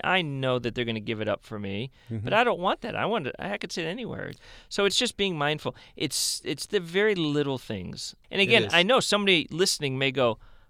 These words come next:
Speaker 1: "Come on, guys, this is not rocket science. Everyone knows this." Well,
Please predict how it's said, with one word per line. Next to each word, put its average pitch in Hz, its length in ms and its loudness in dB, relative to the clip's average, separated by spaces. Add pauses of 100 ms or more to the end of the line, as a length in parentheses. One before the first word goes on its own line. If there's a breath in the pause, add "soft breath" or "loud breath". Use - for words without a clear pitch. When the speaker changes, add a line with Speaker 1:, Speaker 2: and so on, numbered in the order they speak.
(140)
Speaker 1:
"Come 165 180 -4
on, 107 200 2
guys, 107 480 -2 (260)
this 196 260 0
is 131 100 -2
not 127 220 2
rocket 131 360 2
science. 95 360 -4 (100)
Everyone 170 520 0
knows 101 260 -4
this." 92 320 -8 (480)
Well, 127 340 2